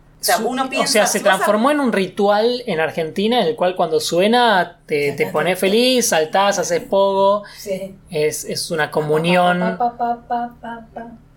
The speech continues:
Speaker 1: Sí, sí, sí. Si uno tiene que hacer una playlist de canciones alegres para fiesta, pones jijiji, sin ponerte a pensar en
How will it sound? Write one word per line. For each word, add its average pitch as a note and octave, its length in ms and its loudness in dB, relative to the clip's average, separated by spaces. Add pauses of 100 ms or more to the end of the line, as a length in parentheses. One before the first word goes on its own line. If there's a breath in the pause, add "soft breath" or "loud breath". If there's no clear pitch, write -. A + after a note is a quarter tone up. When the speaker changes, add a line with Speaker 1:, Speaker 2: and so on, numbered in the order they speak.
(120)
Speaker 1:
Sí, A#3+ 400 -8
sí, B3 160 -8
sí. A3+ 200 -2
Si A3+ 120 -10
uno C#4 220 -8
tiene C4+ 160 -12
que B3 60 -10
hacer B3 120 -12
una A3 260 -4
playlist A#3+ 680 -4
de F3+ 180 -8
canciones G#3+ 800 -8
alegres F#3+ 400 -4
para E3+ 160 -8
fiesta, G3 480 -6
pones - 200 -8
jijiji, - 600 -14 (120)
sin F#3+ 240 -14
ponerte F3+ 440 -6
a E3+ 100 -10
pensar E3 540 -14
en E3 300 -18